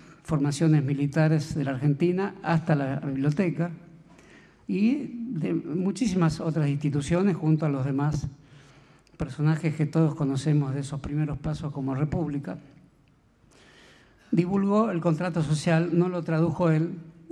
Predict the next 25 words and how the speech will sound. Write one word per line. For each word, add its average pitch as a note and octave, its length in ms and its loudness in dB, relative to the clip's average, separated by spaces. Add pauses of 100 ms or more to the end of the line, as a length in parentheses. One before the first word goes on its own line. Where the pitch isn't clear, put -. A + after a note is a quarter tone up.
y F#3+ 540 -2
extirpó F3 640 0
uno F3 220 2
de E3 80 2
los D3+ 120 2
capítulos, E3 840 0 (100)
así D#3+ 260 -2
lo D#3 100 6
advierte D#3+ 460 2
en C#3+ 60 4
el C#3+ 120 2
prólogo, D3+ 520 -2 (500)
que E3 120 -2
se D#3+ 140 -2
refería D#3+ 520 0
a E3 160 -2
la C#3+ 120 0
religión. C3+ 720 -2 (1800)
Definió F3 680 0
que F#3 120 -2
Rousseau F3 480 2
desvariaba D#3+ 800 0
en D3+ 100 2
materia D3 400 0
religiosa. C3+ 680 -6